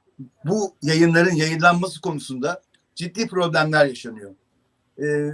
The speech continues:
güvenilir ha-, kaynak açısından da bunu, yani şey için söylüyorum, yani, e, izleyici bakımından da yayıncı kuruluş güvenilirliğini kaybetti.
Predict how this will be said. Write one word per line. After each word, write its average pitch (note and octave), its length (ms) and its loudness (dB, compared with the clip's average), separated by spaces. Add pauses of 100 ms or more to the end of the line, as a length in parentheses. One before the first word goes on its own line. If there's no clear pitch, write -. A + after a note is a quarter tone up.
(420)
güvenilir F#3+ 640 4
ha-, E3 260 0
kaynak E3+ 320 -2
açısından E3+ 520 0
da C3 100 -2
bunu, D3 340 -4 (280)
yani C3 360 -4
şey E3 160 -6
için D#3 160 -8
söylüyorum, A2+ 440 -4
yani, A2+ 240 -2 (360)
e, A#2+ 60 -2 (320)
izleyici E3+ 480 4
bakımından F#3 560 4
da C#3+ 200 4 (320)
yayıncı F3+ 360 -2
kuruluş D#3+ 260 -4
güvenilirliğini F#3+ 380 0
kaybetti. C#3+ 540 0